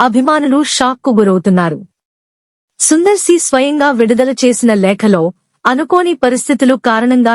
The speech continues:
టీహెచ్ఎల్ ఐవీఆర్ ఒకటి ఏడు మూడు నుండి తప్పుకోవాల్సిన నిర్ణయం చాలా భారమైనది.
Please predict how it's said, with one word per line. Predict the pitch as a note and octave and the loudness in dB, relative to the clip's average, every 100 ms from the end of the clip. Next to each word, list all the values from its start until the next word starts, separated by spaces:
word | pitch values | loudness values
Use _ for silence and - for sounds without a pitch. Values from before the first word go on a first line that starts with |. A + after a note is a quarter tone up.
| A#3+ - | -2 0
టీహెచ్ఎల్ | C#4+ E4+ - D4+ C4+ | 0 0 0 0 0
ఐవీఆర్ | B3+ A#3 A#3+ A#3+ B3 | 0 2 2 2 0
ఒకటి | A#3+ A3 A#3+ | 0 0 2
ఏడు | A#3+ A#3+ | 2 2
మూడు | B3 | 2
నుండి | A#3 A3 A3 G3+ | 2 2 2 0
తప్పుకోవాల్సిన | G3+ - G3 A#3+ A3+ G#3+ A3 G#3 F#3+ | -4 -2 0 2 0 -2 0 2 2
నిర్ణయం | G#3 A#3 A#3+ B3+ - | 2 2 2 -2 -2
చాలా | A#3 C4 D#4+ G#3+ | -2 0 0 0
భారమైనది. | G3 A3 G#3+ F#3 D#3+ | 0 2 2 2 0